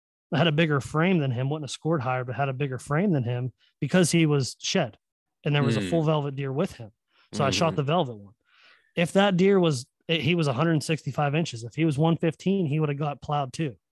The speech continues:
Speaker 1: Like, th-, I wasn't passing him
Speaker 2: Okay,
Speaker 1: because
Speaker 2: wait, wait, wait, wait. So, so, so I'm gonna, so you're saying it, what, okay, what if a one sixty was the front deer? He had shed his velvet. One sixty.
Speaker 1: <laughs> No.
Speaker 2: The back, the
Speaker 1: <laughs>
Speaker 2: back frame deer is full velvet one twenty.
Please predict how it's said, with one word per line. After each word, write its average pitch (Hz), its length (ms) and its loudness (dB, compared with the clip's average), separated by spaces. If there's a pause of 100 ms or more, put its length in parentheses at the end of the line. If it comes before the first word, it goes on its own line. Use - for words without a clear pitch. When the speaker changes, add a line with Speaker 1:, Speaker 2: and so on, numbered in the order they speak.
(140)
Speaker 1:
Like, 147 140 0
th-, 175 120 -2
I 165 80 2
wasn't 165 380 2
passing 160 440 0
him 127 240 -6 (680)
Speaker 2:
Okay, 135 60 6
Speaker 1:
because 135 300 6
Speaker 2:
wait, 107 400 4
wait, 113 240 4
wait, 104 140 6
wait. 92 220 2
So, 113 220 0
so, 104 240 2
so 113 140 -2
I'm 113 80 -2
gonna, 135 320 0
so - 140 0
you're 110 360 4
saying 101 580 0 (300)
it, 117 160 2
what, 139 220 2
okay, 104 300 2
what 120 260 2
if 170 80 2
a 131 40 4
one 131 280 4
sixty - 400 0
was 123 140 2
the 110 80 2
front 117 280 0
deer? 92 180 2
He 104 140 0
had 98 140 0
shed 117 260 2
his 123 160 2
velvet. 90 480 0 (320)
One 127 260 2
sixty. - 600 0
Speaker 1:
<laughs> - 0 -
No. 147 280 -6
Speaker 2:
The 110 100 2
back, 143 320 4
the 127 100 6
Speaker 1:
<laughs> 139 120 8
Speaker 2:
back 160 140 6
frame 170 300 4
deer 160 220 6
is 143 160 4
full 160 240 6
velvet 135 400 8
one 123 200 4
twenty. 101 480 0